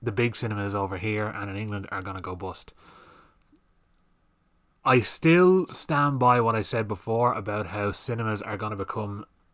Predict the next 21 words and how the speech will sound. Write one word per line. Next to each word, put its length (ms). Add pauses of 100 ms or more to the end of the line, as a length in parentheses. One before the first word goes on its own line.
(200)
real 520
event 400
nights 300
again. 380
I've 120
talked 240
about 220
the 140
Stella 340
Cinema 440
in 260
Rathmines 600 (600)
and 140
how 420 (1120)
they're 420
basically 460
charging 380
twenty 300
quid 200
a 40
ticket, 380